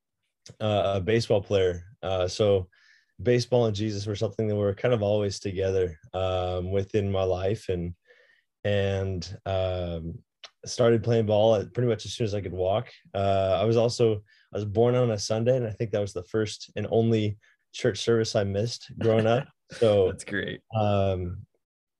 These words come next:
Speaker 1: always had a passion for the game. Uh, I was a skinny right-handed kid, so I was like, "You know, let's, let's play, uh, infield." Uh, played infield my entire life and realized I could throw the ball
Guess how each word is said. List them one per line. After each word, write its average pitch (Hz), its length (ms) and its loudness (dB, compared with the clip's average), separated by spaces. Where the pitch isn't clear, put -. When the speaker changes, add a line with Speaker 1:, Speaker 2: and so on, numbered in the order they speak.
Speaker 1:
always 147 240 6
had 139 100 2
a 127 60 2
passion 117 340 0
for 110 160 -6
the 104 80 -2
game. 101 360 -2
Uh, - 40 -8
I 104 300 -2
was 110 220 2
a 104 480 2
skinny 135 460 -4
right-handed 123 540 0
kid, 131 320 2
so 123 220 -2
I 107 60 0
was 113 120 -2
like, 117 180 -8
"You 120 60 -4
know, 127 160 2
let's, 127 320 -2
let's 113 180 -6
play, 135 640 0
uh, 110 480 0
infield." 113 480 -2
Uh, 104 300 0
played 120 240 4
infield 117 520 0
my 107 100 -4
entire 104 280 0
life 104 320 0
and 98 240 -6
realized 104 380 0
I 95 60 0
could 95 140 -4
throw 101 120 0
the 95 80 0
ball 92 340 0